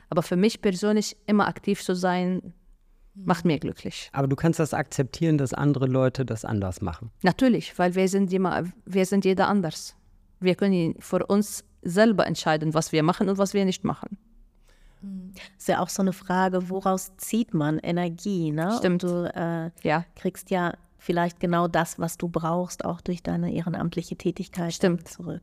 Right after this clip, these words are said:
Speaker 2: ja.
Speaker 1: Stimmt, das ist meine Leidenschaft.
Speaker 2: Mhm.
Speaker 3: Wir haben von Areta schon gehört,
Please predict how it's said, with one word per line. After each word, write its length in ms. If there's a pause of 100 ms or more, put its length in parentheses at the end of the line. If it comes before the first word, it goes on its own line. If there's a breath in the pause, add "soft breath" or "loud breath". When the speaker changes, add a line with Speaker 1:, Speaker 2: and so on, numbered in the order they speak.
Speaker 2:
ja. 140
Speaker 1:
Stimmt, 300
das 80
ist 100
meine 160
Leidenschaft. 800
Speaker 2:
Mhm. 320 (200)
Speaker 3:
Wir 140
haben 120
von 180
Areta 400
schon 240
gehört, 640